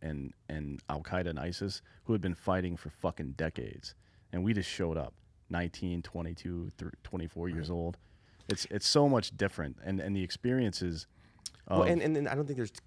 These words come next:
Speaker 2: combating nations, right? You had these, like, kind of small, per se,
Speaker 1: Yeah.
Speaker 2: proxy wars.
Speaker 1: Yeah.
Speaker 2: And, I mean, it was a real war, but, like, y-, you're fighting these really dynamic engagements, and then you're, like, especially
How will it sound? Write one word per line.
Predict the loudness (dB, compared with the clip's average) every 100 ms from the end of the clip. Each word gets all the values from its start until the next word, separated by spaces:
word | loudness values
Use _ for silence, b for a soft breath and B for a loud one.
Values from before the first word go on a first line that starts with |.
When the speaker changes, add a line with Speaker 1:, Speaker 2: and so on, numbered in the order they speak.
| -12
Speaker 2:
combating | -4 -2 0 0 0 -2
nations, | -2 -4 -6 -6
right? | -6 -6 -6
You | -6
had | -4 -4
these, | -4 -6
like, |
kind | -6 -4 -4
of |
small, | -4 -4 0 2 2 0
per | -4 -6
se, | -2 -2 2
Speaker 1:
Yeah. | 4
Speaker 2:
proxy | 4 2 -4
wars. | 0 2
Speaker 1:
Yeah. | 4 4
Speaker 2:
And, | 0
I |
mean, | -2
it | 0
was | 0 -2
a |
real | -2 0 2 2
war, | 2 2
but, | 2
like, | 0 -2 -6 B B B -20
y-, | -12 -10
you're |
fighting | -4 -2 0 -2
these | -2
really | 0 2 2
dynamic | 0 0 -2 -4
engagements, | -4 -2 0 0 -2 -4 -6
and | -4
then | -2
you're, | 0
like, | 0 -2 -6 b b -14
especially | -2 -2 0 0 -2